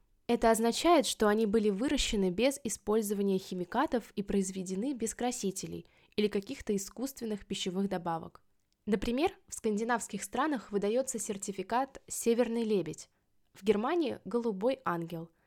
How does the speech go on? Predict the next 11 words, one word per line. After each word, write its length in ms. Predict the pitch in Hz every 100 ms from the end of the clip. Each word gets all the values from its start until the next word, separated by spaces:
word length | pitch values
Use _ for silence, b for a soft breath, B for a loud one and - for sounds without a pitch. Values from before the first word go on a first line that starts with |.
| _ _
в 80 | -
С 80 | 208
Ш 160 | -
А 160 | 269 - -
«Зелёная 500 | 190 190 202 190 175
печать», 520 | 175 - 226 311 - _ _ _ _
а 80 | 190
в 80 | 196
Канаде 560 | 180 175 262 262 254 -
«Экологический 720 | 196 196 185 170 196 233 - 226
выбор». 340 | 196 165